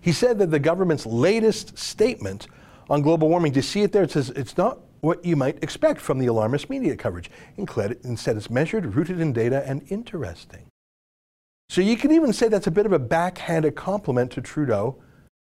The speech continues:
and his government. And, and Lisa Raitt simply retweeted Ross McKitrick saying, "It's not as bad as the media says."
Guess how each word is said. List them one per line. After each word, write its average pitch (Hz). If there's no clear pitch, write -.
and 139
his 135
government. 202
And, 147
and 175
Lisa 247
Raitt 202
simply 330
retweeted 214
Ross 185
McKitrick 175
saying, 123
"It's -
not 139
as 117
bad 131
as 110
the 107
media 107
says." 147